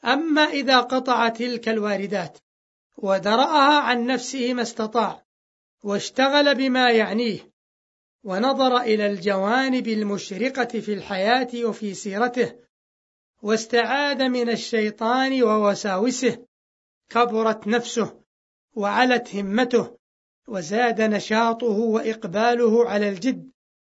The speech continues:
وانشرح صدره، وعظم إنتاجه. وهذا مما يفسر لنا سر النجاح عند بعض الناس، وسر الإخفاق عند آخرين.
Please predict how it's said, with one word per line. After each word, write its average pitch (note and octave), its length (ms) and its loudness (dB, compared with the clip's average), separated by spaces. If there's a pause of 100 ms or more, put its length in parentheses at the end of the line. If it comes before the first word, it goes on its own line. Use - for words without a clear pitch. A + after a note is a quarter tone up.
(260)
وانشرح G#3+ 640 -2
صدره، G3+ 520 -4
وعظم G#3+ 640 0
إنتاجه. A3 720 -2 (840)
وهذا B3+ 760 0
مما C4 500 2
يفسر B3 760 0
لنا A#3 340 0
سر C#4+ 420 -4
النجاح A#3+ 520 0
عند A3 360 -2
بعض A#3 300 2
الناس، A3+ 500 0 (560)
وسر A3 580 0
الإخفاق A3 720 -2
عند G#3 320 -2
آخرين. G3 640 -6